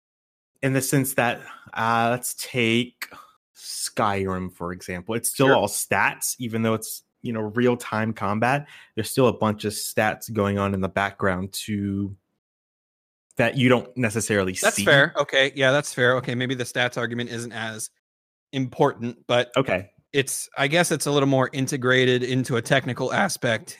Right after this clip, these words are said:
Speaker 2: in, um, Pokemon. Like, if, "Oh, my, my Pokemon stats are much higher than this one and
Speaker 1: Mm-hmm.
Speaker 2: at a higher level," yeah, it makes sense in any other game. So that wouldn't be right for me to bring that up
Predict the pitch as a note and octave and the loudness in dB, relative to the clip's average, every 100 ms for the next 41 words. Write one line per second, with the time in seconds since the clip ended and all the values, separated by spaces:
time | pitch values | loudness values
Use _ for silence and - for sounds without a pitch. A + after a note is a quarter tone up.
0 | _ C3 B2 A2+ A2+ A2+ _ _ _ _ | _ 0 0 0 -4 -6 _ _ _ _
1 | _ _ _ _ - A#2+ A#2 G#2+ G#2+ _ | _ _ _ _ 0 4 4 2 -4 _
2 | _ _ _ - C3+ B2 A2 A2 G#2+ A2 | _ _ _ 2 4 4 -2 -4 -2 -2
3 | A2+ A2+ A2+ - B2 B2 B2+ C3 B2 B2 | -2 -6 -6 0 2 4 4 4 2 -2
4 | A#2 A2+ B2+ B2+ A#2+ A#2+ A#2 - A2+ A2+ | -4 -2 -2 -2 0 0 -2 -2 -4 -4
5 | A2+ A2 A2 - A2+ A#2 C3 C3 C3 B2+ | -6 -6 -8 -12 -12 -4 -2 0 0 0
6 | B2+ _ _ _ A2 A#2 B2+ A#2+ G#2+ C3+ | -2 _ _ _ -6 0 0 0 -2 0
7 | A#2+ A#2 C3 C3+ C3 - _ B2+ D3+ D#3+ | 2 4 4 4 2 -2 _ 2 6 6
8 | D3 C#3+ - C#3 C3+ - C3 B2 A#2+ B2 | 4 0 2 0 0 -4 -2 -2 0 0
9 | B2 B2 A#2+ A#2 A#2 A#2 A#2+ B2 - A#2 | 0 0 0 -2 -4 -6 -8 -8 -4 -2
10 | A2+ A2+ _ _ _ - A#2+ A#2 _ _ | -2 -6 _ _ _ -2 -2 -2 _ _
11 | _ C3 B2+ A#2+ - A#2 A#2 A#2 A2+ - | _ -10 -6 -6 -4 -2 0 0 -4 -4
12 | B3 - - A2+ A2 A2 A2 A2+ A2 A2 | 0 0 -2 -2 0 -2 -4 -2 0 -2
13 | G#2+ | -4